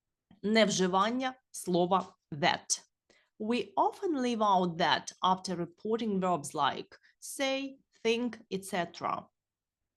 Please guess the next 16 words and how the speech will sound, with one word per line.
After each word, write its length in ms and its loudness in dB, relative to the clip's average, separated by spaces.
Ми 120 2
часто 720 0
опускаємо, 880 0
не 120 -2
вживаємо 500 0
слово 320 -4
that 480 -4
після 380 0
дієслів, 840 -2
таких 480 -4
як 400 -6
say, 440 0
think 320 -4
і 120 2
так 220 0
далі. 320 0